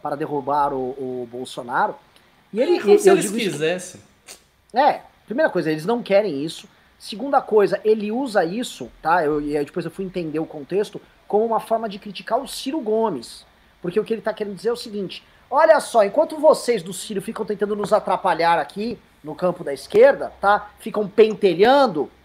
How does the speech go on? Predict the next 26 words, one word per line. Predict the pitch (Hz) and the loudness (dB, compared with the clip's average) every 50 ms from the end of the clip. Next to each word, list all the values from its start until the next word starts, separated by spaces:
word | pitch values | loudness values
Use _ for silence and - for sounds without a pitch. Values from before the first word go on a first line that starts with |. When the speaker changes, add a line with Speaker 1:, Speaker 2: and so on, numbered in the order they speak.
| _ _ _ | _ _ _
Speaker 1:
tá? | - 202 233 247 - - - - _ - | 4 6 6 6 4 0 -16 -8 _ 4
Estes | 277 320 311 311 320 320 202 214 | 6 6 6 4 2 0 2 4
outros | 233 220 226 202 180 - - | 4 4 2 -2 -12 -14 -10
caras | - 254 247 285 311 311 311 | -4 -2 0 2 2 2 0
tão | - 330 311 | -2 -6 -2
trabalhando | - 311 302 302 285 285 277 285 294 302 | 2 2 4 4 4 4 4 4 2 0
muito | 285 294 320 320 359 | -2 -6 -6 -2 0
mais. | 381 320 302 294 | 2 4 4 4
Olha | - 339 381 392 359 | 4 6 6 6 4
só, | - - 311 285 - - - - | 4 4 4 4 4 0 0 4
eu | 269 277 294 | 4 4 6
topo | 285 311 320 320 - 302 | 6 4 4 4 6 4
até | 277 - - 320 370 381 | 4 6 8 8 8 8
falar | 381 - 381 330 320 302 | 6 4 2 4 4 2
com | - 240 233 240 | 2 0 -4 -4
esses | 233 - - 220 - - - | -4 -4 -6 -8 -16 -12 -2
caras, | - 220 240 294 349 330 208 180 - - - _ _ _ _ _ _ _ _ _ _ | 2 4 6 8 6 6 4 0 -2 -8 -20 _ _ _ _ _ _ _ _ _ _
tá? | - 208 233 277 285 - - - _ _ - | 4 4 6 4 4 0 -6 -18 _ _ -6
Que | 254 233 | -4 -4
estão | - - - 254 247 | -2 2 2 2 2
fazendo | - 262 233 202 247 | 4 2 2 4 2
alguma | 226 196 220 220 190 | 0 0 0 -2 0
coisa | - - 220 196 202 196 | 4 4 4 6 4 2
na | 190 190 | 0 0
nossa | 185 190 202 220 - - - 180 | 4 6 6 6 4 2 -4 -6
causa, | - - 220 254 320 339 262 262 196 - | -2 2 6 6 6 6 4 2 -2 -2